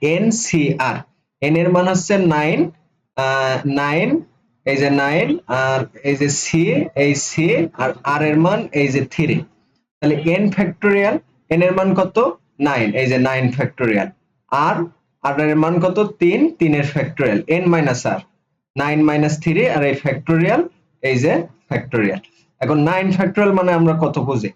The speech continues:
দেখেন, নাইন factorial এটা যা আছে আগে তাই লিখি। থ্রি factorial আমরা বুঝি হচ্ছে তিন, দুই, এক, এই হচ্ছে থ্রি factorial।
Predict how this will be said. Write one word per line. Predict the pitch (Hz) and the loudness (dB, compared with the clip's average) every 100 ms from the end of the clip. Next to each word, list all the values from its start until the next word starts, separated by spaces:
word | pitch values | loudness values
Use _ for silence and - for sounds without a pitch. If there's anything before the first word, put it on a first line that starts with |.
| _ _ _ | _ _ _
দেখেন, | 143 139 135 | -4 -2 0
নাইন | 156 170 | 0 0
factorial | 165 170 170 180 | 2 0 2 2
এটা | 160 165 | 2 2
যা | 165 139 | 0 0
আছে | 156 175 | 0 0
আগে | 160 165 | 0 0
তাই | 156 135 | 0 0
লিখি। | 143 156 190 262 - _ _ _ 180 | 0 0 -4 -6 -8 _ _ _ 0
থ্রি | 196 | 0
factorial | 170 208 - 208 202 | 2 0 2 2 2
আমরা | 196 196 | 2 2
বুঝি | 170 175 190 | 2 2 2
হচ্ছে | 190 190 202 | 0 0 -4
তিন, | - 170 170 185 220 214 | 0 2 4 2 0 -2
দুই, | 135 107 139 147 170 226 285 - _ - | -4 -2 0 2 4 2 0 -4 _ -4
এক, | 139 113 - - _ _ _ _ - | -2 -2 -6 -18 _ _ _ _ -4
এই | 156 | 0
হচ্ছে | 165 165 190 269 - _ _ | 0 0 0 0 -4 _ _
থ্রি | 165 151 | -2 0
factorial। | 151 156 143 107 | 0 -2 -2 -2